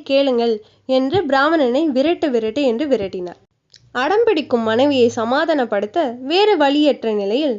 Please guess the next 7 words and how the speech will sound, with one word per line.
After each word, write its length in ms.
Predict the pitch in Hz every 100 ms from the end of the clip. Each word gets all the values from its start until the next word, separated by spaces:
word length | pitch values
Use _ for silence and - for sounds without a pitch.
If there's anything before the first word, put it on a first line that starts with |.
| - 214
பிராமணன் 520 | 247 330 339 269 285 262
தன்மானத்தை 640 | 269 339 392 359 302 233 208
துறந்து 420 | - 214 220 311 269 - _ _ _ _ 262
வேண்டாவிருப்பாக 1000 | 339 415 440 381 269 226 226 214 330
சாதுவின் 480 | 403 330 320 311 269
இருப்பிடத்திற்கு 640 | 247 262 254 226 214 196 202
சென்றான். 420 | 196 170 175 85